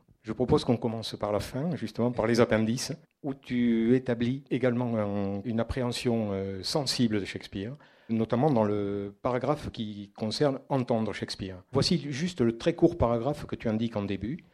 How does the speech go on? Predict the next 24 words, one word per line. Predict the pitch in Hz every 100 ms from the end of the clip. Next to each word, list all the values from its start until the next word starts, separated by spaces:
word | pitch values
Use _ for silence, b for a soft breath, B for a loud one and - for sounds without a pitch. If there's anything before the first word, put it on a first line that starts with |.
| b b
Pour | - -
ceux | 190
qui | 180 135
réduisent | 139 131 139
un | 113
texte | 113 160 160 -
littéraire | 120 113 123 117 113
à | 104
son | 110 101
sens, | - 113 165 - - b b b b b _
sa | - 120
réalisation | 120 131 120 113 - 117 110
orale, | 98 127 160 175 _ _ _ _ _
et | 120
donc | 117 117 107 - -
la | 131
façon | 117 131 - 151
dont | 117 107
il | 113
était | 107 107
prononcé, | - 101 104 -
est | 143 170
sans | 113 - 143
importance. » | 123 117 87 107 98 -